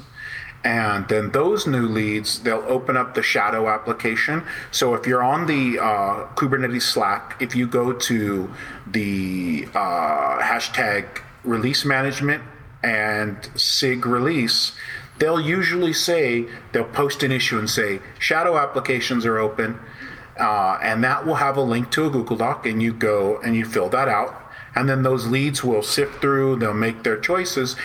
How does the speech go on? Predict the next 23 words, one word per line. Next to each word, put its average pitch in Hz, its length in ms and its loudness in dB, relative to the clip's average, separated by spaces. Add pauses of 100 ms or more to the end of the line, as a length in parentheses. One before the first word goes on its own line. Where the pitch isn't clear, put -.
(160)
and 143 140 2
then 143 100 2
you 170 140 0
get 175 200 -2
to 123 100 -2
serve 147 420 2
on 110 160 2
that 98 240 -2
team. 107 460 -2 (360)
Uh, 95 520 2 (240)
it, 139 200 0
it's 143 200 0
a, 147 160 0
it's 143 160 0
a 151 80 2
really, 147 600 2 (880)
it's 143 200 -2
a 147 80 2
really 139 340 2
fun 104 540 -2 (200)
thing 98 280 -2
to - 160 -2
do. - 220 -2